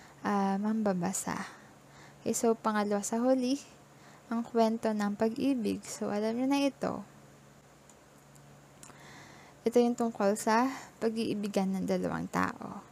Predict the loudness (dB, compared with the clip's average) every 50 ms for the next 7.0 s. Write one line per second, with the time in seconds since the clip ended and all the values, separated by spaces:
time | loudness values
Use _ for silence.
0 | -20 -20 -20 -20 -20 -20 -20 -20 -20 -20 -20 -20 -20 -20 -20 -20 -20 -20 -20 -20
1 | -20 -20 -12 -6 -4 -4 -4 -2 -2 -2 -2 0 2 0 2 4 4 2 4 2
2 | 2 2 2 2 2 2 0 0 0 0 0 -2 0 0 0 2 2 0 0 -2
3 | 0 0 -2 -2 -2 0 0 0 0 0 -2 -2 -2 -2 0 -2 0 0 -2 -4
4 | -6 -8 -14 -18 -20 -20 -20 -20 -14 -6 2 4 4 4 4 4 2 2 2 -2
5 | -4 2 4 4 6 6 4 2 0 -2 0 0 -2 -2 -2 -4 -4 -4 -4 -2
6 | -4 -2 -2 -2 -2 -2 -2 -4 -4 -2 -2 -2 -2 -2 -4 -2 0 0 0 0